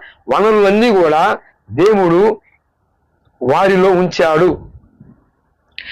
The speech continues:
ఇది బైబిల్, పరిశుద్ధ గ్రంథమైన బైబిల్ ఇచ్చిన సాక్ష్యం అండి. అయితే మన పూర్వీకులు, ఋషులు, తపస్సు సంపన్నులు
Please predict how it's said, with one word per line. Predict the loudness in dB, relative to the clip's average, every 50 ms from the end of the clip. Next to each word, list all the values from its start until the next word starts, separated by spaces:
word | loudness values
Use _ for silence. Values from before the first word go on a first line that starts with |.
| -14 -8 -4 -2
ఇది | 0 0
బైబిల్, | 0 2 0 0 0 0 0 2 2 0 0 0 -2
పరిశుద్ధ | -2 -2 -2 0 0 0
గ్రంథమైన | 0 0 0 0 0 0 0 0 0 0 -2 -2
బైబిల్ | -2 0 0 0 0 0 0
ఇచ్చిన | -2 0 -2 -2 -4
సాక్ష్యం | -2 -4 -4 -4 -4 -2 -4 -4 -2
అండి. | -2 -4 -4 -6 -6 -8 _ _ _ _ _ _ _ -20 -20 _ _ _ -20 -20 -20 _ _ -20 -18 -12 -6 -4
అయితే | -4 -2 0 0 0 2 2 0 -2 -4 -8 _ _ _ _ _ _ _ _ _ _ _ _ _ _ _ -20 -20 -20 _ _ _ _ _ _ _ _ -8 -4
మన | -2 -2 -2 -2
పూర్వీకులు, | -4 -2 -2 0 0 0 0 0 -2 0 0 0 2 2 2 2 0 -2 -4 -8 _ _ _ _ _ _ _ _ _ _ _ _ _ _ _ _ _ -6 -2
ఋషులు, | 0 0 0 0 0 0 2 2 2 2 2 0 -2 -4 -8 _ _ _ _ _ _ _ _ -10 -8
తపస్సు | -8 -4 -2 -2 -2 0 -2 -4
సంపన్నులు | -2 -2 -2 -2 -2 -2 0 0 2 2 2 2 2 2 0 0 -4